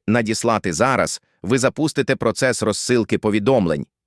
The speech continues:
Архів за цією категорією ви можете переглянути, натиснувши на одноіменну кнопку.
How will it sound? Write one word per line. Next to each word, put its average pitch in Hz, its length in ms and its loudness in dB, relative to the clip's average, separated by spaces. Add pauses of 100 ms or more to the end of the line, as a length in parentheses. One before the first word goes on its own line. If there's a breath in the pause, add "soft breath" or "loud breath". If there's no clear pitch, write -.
(220)
Архів 113 420 -2
за 98 160 0
цією 117 440 0
категорією 98 800 2
ви 107 120 2
можете 104 380 0
переглянути, 92 800 0
натиснувши 95 600 -2
на 92 120 0
одноіменну 95 680 0
кнопку. - 640 -4